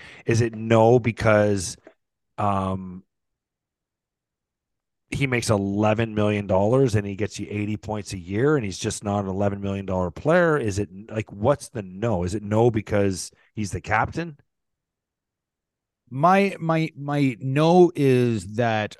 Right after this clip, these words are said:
Speaker 2: I don't think that you're going to be able to move John Tavares for anything of r-, real significance.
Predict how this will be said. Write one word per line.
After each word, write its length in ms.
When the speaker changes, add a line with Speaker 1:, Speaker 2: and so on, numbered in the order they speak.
Speaker 2:
I 220
don't 300
think 400
that 200
you're 320
going 460
to 100
be 260
able 280
to 180
move 460
John 360
Tavares 840
for 540
anything 800
of 580
r-, 240
real 300
significance. 1080